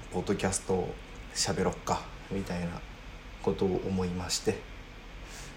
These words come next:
えーっと、今撮ってます。なので、サクッとね、短めに撮れればなと思うんですけど、まあ、前回、前々回に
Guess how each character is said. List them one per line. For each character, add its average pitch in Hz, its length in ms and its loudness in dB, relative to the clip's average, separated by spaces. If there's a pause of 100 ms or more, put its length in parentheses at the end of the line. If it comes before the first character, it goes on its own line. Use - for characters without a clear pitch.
(140)
え 90 40 0
ー 82 160 2
っ 80 120 -6
と、 - 560 2
今 - 200 0
撮 - 100 -6
っ - 20 -4
て - 200 -2
ま 202 160 8
す。 - 1000 0
な 98 80 6
の 87 160 2
で、 82 80 -2 (240)
サ - 180 0
ク - 140 2
ッ - 40 6
と - 180 -2
ね、 - 160 -2 (800)
短 110 340 8
め 107 140 12
に 104 220 8 (1300)
撮 113 120 8
れ 104 120 10
れ 95 80 8
ば 87 140 4
な 87 100 2 (160)
と - 60 -4
思 90 180 -2
う 90 40 0
ん 85 60 -4
で 85 80 -8
す - 120 -4
け - 100 -2
ど、 80 100 0 (300)
ま 104 100 8
あ、 101 60 4
前 135 220 12
回、 90 220 10 (400)
前 117 200 12
々 117 220 10
回 92 180 8
に 87 120 2